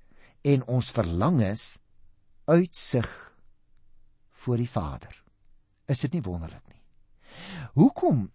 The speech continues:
mag jy nou vra, hoekom nou al hierdie sugte van heimwee oor die toekoms? Die apostel sê, dit word getrigger deur al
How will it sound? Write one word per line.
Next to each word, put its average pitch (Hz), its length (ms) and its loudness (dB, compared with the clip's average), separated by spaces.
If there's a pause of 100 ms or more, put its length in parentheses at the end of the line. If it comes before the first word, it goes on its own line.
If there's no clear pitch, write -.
(160)
mag 139 240 0
jy 170 80 0
nou 123 160 2
vra, 110 400 -2 (760)
hoekom 226 380 4
nou 311 180 8
al 254 240 6
hierdie 196 400 6
sugte - 480 4
van 131 300 0
heimwee 120 920 4
oor 139 200 6
die 127 120 4
toekoms? - 720 0 (1400)
Die 170 100 8
apostel 294 580 -2
sê, 110 520 -2 (420)
dit 185 360 2
word - 180 -2
getrigger 135 600 2 (720)
deur 127 260 2
al 214 160 2